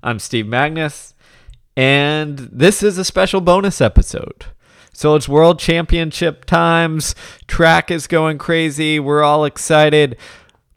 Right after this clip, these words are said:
but I wanted to give you a behind-the-scenes look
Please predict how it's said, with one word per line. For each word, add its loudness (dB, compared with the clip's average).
but 2
I 0
wanted 0
to -2
give -2
you 0
a -2
behind-the-scenes -6
look -2